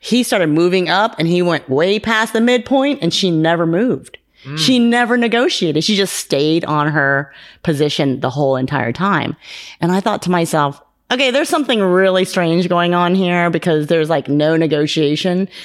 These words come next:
Speaker 1: The only person negotiating is the husband. And he's trying to save the marriage, and he's moving closer and closer and closer to her, um,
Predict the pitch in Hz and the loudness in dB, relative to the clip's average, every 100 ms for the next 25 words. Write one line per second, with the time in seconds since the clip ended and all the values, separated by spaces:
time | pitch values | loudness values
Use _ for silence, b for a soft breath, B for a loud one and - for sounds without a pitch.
0 | B 175 180 196 202 208 202 196 180 160 | B -2 2 2 2 2 0 2 0 2
1 | 156 - 165 170 160 147 139 139 127 - | 0 0 0 2 0 0 0 0 -2 -4
2 | 107 147 _ _ _ B B B 170 185 | -4 -6 _ _ _ B B B 0 2
3 | 190 - 233 185 202 202 202 170 196 160 | 0 0 0 2 2 0 0 0 0 0
4 | 131 143 165 B B - 175 165 185 180 | 2 0 -2 B B -2 0 2 2 2
5 | 160 165 156 175 156 160 147 147 135 139 | 0 0 0 0 0 0 -2 -2 -2 -2
6 | 139 135 156 135 147 131 139 127 117 117 | -2 -4 -4 -2 0 0 0 0 0 -2